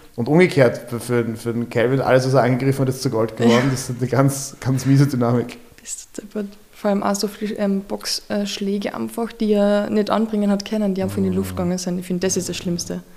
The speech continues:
Speaker 2: Wenn du schlagst und der kommt nicht an und du hast aber voll viel Power dahinter gesteckt und jetzt ist alles weg.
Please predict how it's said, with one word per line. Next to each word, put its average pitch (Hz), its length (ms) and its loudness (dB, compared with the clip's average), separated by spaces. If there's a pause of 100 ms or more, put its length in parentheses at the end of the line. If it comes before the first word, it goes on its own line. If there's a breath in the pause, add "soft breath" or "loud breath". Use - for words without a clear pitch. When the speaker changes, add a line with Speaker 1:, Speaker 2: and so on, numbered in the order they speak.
(540 soft breath)
Speaker 2:
Wenn 196 140 -6
du 190 120 -6
schlagst 185 480 0
und 185 80 -4
der 185 80 -4
kommt 196 240 0
nicht 180 160 -2
an 180 380 0
und 190 100 -2
du 185 80 0
hast 180 160 -4
aber 180 120 -2
voll 185 180 -6
viel 185 140 -4 (260)
Power 180 260 0
dahinter 185 380 -4
gesteckt - 460 -10
und 185 260 -10
jetzt - 200 -10
ist 185 100 -8
alles 185 240 -6
weg. 196 280 -8